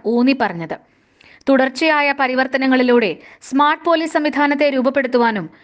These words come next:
ഉന്നത യോഗ്യരായ ചെറുപ്പക്കാരെ ഉപയോഗിച്ച് ഹാക്കത്തോണുകൾ വഴി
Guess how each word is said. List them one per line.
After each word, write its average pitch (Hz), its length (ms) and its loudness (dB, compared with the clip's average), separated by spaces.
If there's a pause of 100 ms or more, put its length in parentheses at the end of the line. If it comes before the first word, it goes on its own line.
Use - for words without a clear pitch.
(240)
ഉന്നത 330 360 2
യോഗ്യരായ 320 640 2 (140)
ചെറുപ്പക്കാരെ 294 600 0
ഉപയോഗിച്ച് 240 540 0 (380)
ഹാക്കത്തോണുകൾ 302 680 0
വഴി 254 340 -4